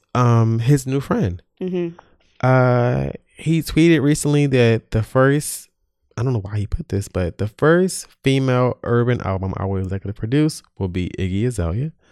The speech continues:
Speaker 1: Next album, <laughs> I've been waiting to E P a female artist album for a while. Wanted to raise the bar on the beats, production, overall experience of female albums. This is gonna be fun. Flames emojis.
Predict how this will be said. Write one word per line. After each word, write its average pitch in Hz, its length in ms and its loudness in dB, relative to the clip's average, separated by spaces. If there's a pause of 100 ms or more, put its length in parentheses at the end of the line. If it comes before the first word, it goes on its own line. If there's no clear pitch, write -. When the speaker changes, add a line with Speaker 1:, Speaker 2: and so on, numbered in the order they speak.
(760)
Speaker 1:
Next 139 380 2
album, 104 540 0 (680)
<laughs> - 760 -4
I've 117 180 2
been 127 160 4
waiting 139 340 4
to - 340 2
E 117 160 2
P 120 280 0
a 104 100 2
female 107 320 0
artist 101 380 0
album 95 240 -4
for 82 200 -4
a 87 80 -2
while. 123 540 4
Wanted 98 340 -2
to - 120 -4
raise 87 240 -2
the 80 100 -4
bar 123 540 4 (400)
on 92 100 -2
the 90 100 0
beats, 135 360 2
production, 110 480 0
overall 95 260 -4
experience 131 640 0
of 92 260 -10
female 98 520 -2 (180)
albums. - 540 -8
This 98 180 -6
is 90 80 -8
gonna 82 260 -6
be 85 320 -6
fun. 135 640 0 (640)
Flames 101 360 0
emojis. - 580 -8